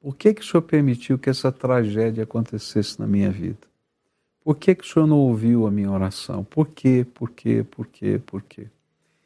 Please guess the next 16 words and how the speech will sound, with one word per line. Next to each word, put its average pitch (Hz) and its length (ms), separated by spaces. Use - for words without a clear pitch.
E 147 600
interessante 160 760
é 160 60
que 156 460
só - 320
quando 156 720
o 131 200
meu 139 280
coração 139 720
foi 135 320
tratado 143 1040
dessas 113 540
dores 135 500
da 113 100
minha 107 240
alma 110 520